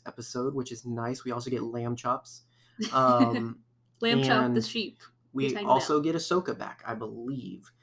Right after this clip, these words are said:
Speaker 1: So, uh, a couple of good ones, if I'm correct, uh, coming up next week. So stay connected for that. Sorry this one was late. Uh, it just happens, but we did get it out. There you go. Um,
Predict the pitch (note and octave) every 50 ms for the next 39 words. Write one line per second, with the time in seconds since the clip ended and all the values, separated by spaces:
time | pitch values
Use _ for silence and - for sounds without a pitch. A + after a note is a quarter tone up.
0 | _ _ _ - - - D3+ C#3 C3 C3 B2+ B2 B2 A2+ - B2+ B2 B2 B2 B2
1 | A#2+ - F#3 F#3+ - F#3+ E3+ D3 C#3 - - - - _ _ _ _ _ _ _
2 | - F3 F3+ D#3+ D3 C3 B2+ B2 B2 - C3 B2 A#2 - - B2+ C#3 C#3 A#2+ -
3 | - - - _ _ _ - B2 A#2+ A#2 A2+ A2+ A2 A2 - B2+ A#2+ A#2+ A#2+ G#2+
4 | - A#2 A#2+ A#2+ A2+ - - - B2 A#2+ G#2+ - - - A#2 A2+ A2+ - - B2+
5 | B2+ - C3 B2+ B2+ - A#2 - - A#2 A#2 B2+ B2 B2 - - - D3+ D3+ D3
6 | C#3+ C#3 C#3 C3+ - C#3 C3 B2 A#2+ A#2+ A#2 A#2+ B2+ C#3+ D#3 D#3+ D#3 C#3 - _
7 | - B2+ A#2+ A#2 A#2+ A#2 A#2 A#2 - _ _ _ _ _ _ _ _ _ - A2+
8 | - - - B2 A2 A#2 - C3+ C3 C3 - - - A#2 A2+ A2 - - B2+ A#2
9 | C#3+ C#3 B2+ C#3 D3 E3+ F#3+ A3+ A#3 - - _ _ - A#2+ A#2 B2+ C3 E3+ D#3+
10 | - - _ _ _ _ _ _ _ _ _ _ _ - B2+ C3 B2+ B2 B2 A#2+
11 | A#2+ A#2 A#2 A#2 -